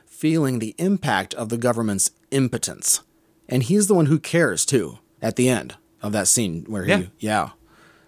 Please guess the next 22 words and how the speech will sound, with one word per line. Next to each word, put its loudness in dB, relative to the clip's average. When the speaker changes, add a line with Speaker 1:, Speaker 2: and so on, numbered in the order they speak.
Speaker 1:
And 0
that, -2
that 2
scene's 2
just 0
Speaker 2:
'Cause 2
Speaker 1:
great. -2
Speaker 2:
he, -20
he -2
shows 0
some -6
respect. -4
Speaker 1:
Yeah, -2
and -10
he's -4
the 0
only 0
one 0
who -4
does. 2
Speaker 2:
Mm-hmm. -2
Mm-hmm. -4